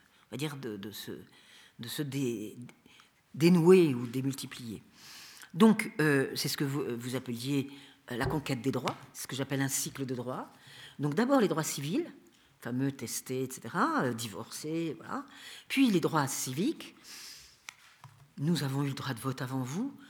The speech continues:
ce qui est quand même exceptionnel par rapport à d'autres pays européens. Donc j'en profite, <laughs> parce que c'est pas, euh, c'est pas si fréquent qu'on soit pas les derniers sur cette affaire.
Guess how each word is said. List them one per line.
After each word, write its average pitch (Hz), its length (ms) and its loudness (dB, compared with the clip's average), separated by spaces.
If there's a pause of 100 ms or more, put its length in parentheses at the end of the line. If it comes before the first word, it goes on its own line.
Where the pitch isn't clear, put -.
ce - 80 -16
qui - 80 -6
est - 20 -8
quand 147 100 -2
même 131 120 0
exceptionnel 135 640 -2
par - 80 -8
rapport - 220 -2
à 123 80 6
d'autres 127 160 -6
pays 131 180 -4
européens. 139 460 -4 (520)
Donc 160 120 -2
j'en 147 160 -4
profite, - 480 -2 (400)
<laughs> - 420 2
parce 175 180 2
que - 200 -4 (1040)
c'est - 340 -2
pas, 151 300 4
euh, 117 260 -2 (640)
c'est - 80 -4
pas 190 80 10
si 185 140 12
fréquent 185 340 8
qu'on 165 160 2
soit 165 180 2
pas 165 140 4
les 160 100 6
derniers 156 560 0 (720)
sur 147 180 -2
cette 131 140 0
affaire. 240 340 -2